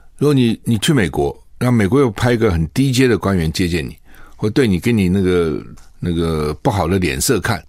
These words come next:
哦，或是呢，故意放话给外国媒体来修理你，那你还不如不去。哦，所以这美国这东西麻烦，就是你好像又不得不去。去呢，到底什么样的规格，又操纵在人家手里。哦，所以呢，美国如果现在来关切，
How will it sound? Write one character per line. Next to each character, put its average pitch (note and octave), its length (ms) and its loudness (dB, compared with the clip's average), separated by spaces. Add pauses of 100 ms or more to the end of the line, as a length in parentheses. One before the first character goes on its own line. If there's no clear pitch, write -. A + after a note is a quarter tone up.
(200)
哦， C2 340 -6
或 A2+ 80 -2
是 A2 140 0
呢， F2+ 360 0 (760)
故 C#3+ 180 4
意 G#2 100 2
放 G#2+ 240 0
话 G#2+ 160 2
给 D#2+ 140 -2
外 A2 160 2
国 F2 140 0
媒 D#2+ 180 0
体 C#2 180 -6
来 D#2+ 120 -2
修 G2+ 180 2
理 E2 160 0
你， A1+ 160 -10 (300)
那 A2+ 100 0
你 F#2+ 60 2
还 F2+ 100 0
不 A#2+ 120 0
如 G2 80 4
不 D2+ 120 -4
去。 - 260 -6 (380)
哦， F#2 160 -4
所 C#3+ 140 0
以 - 20 2
这 C#3 100 0
美 A2 160 4
国 G2 120 2
这 B2+ 120 2
东 B2 160 2
西 A#2 120 0
麻 G2 180 2
烦， G2+ 180 0
就 G2 120 0
是 F#2+ 120 0
你 G2 140 2
好 G#2 140 0
像 A2+ 80 2
又 D#3 80 4
不 D3 120 -2
得 G#2 160 0
不 D#2 140 -4
去。 - 240 -8 (320)
去 - 260 2
呢， G#2+ 300 0 (320)
到 D3 140 2
底 F#2+ 200 0
什 F#2+ 160 -2
么 A#2+ 60 2
样 C#3 80 2
的 A2+ 80 2
规 A#2 240 2
格， B1 260 -6 (280)
又 C3+ 100 0
操 C#3 180 2
纵 B2+ 200 2
在 G#2 60 2
人 D#2+ 100 2
家 A2 100 2
手 C#2 220 -2
里。 C2+ 60 -8
哦， - 200 -12 (100)
所 C3+ 160 0
以 C#3+ 40 2
呢， B2 280 2
美 A2 200 0
国 C3 160 4
如 E3 80 4
果 C3 80 4
现 C#3 120 2
在 C3+ 120 4
来 G#2+ 140 4
关 C3+ 280 2
切， A#2+ 240 2